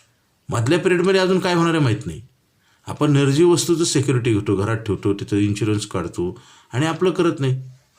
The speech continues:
मित्रांनो, काय होतं, ह्या गोष्टीमुळेच तुम्हाला वाईट दिवस येतात.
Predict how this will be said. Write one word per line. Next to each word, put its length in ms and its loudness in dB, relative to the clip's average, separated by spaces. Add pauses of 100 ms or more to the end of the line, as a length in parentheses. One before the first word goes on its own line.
(400)
मित्रांनो, 300 2
काय 240 -2
होतं, 440 2 (260)
ह्या 400 0
गोष्टीमुळेच 920 -2
तुम्हाला 240 -2
वाईट 220 -4
दिवस 240 -10
येतात. 180 -14